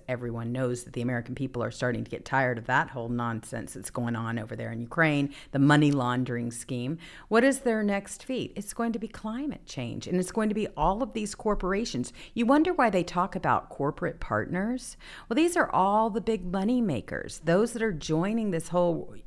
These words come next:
world Economic Forum that they want to take over the world. No longer will it be a country that's in charge like America. It's going to be the people that they align themselves with. And who are those?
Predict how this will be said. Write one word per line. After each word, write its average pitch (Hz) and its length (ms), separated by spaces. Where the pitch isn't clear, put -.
world 175 560
Economic 185 640
Forum 196 420
that 143 140
they 143 100
want 143 180
to 139 60
take 160 280
over 160 240
the 151 100
world. 156 360
No 208 120
longer 220 400
will 165 180
it 123 80
be 143 160
a 131 80
country 170 480
that's 117 260
in 120 120
charge 120 440
like 120 160
America. 165 760
It's 170 220
going 202 340
to 185 120
be 160 200
the 147 140
people 160 460
that 135 180
they 151 140
align 139 540
themselves 165 800
with. - 220
And 151 160
who 190 200
are 226 80
those? 233 460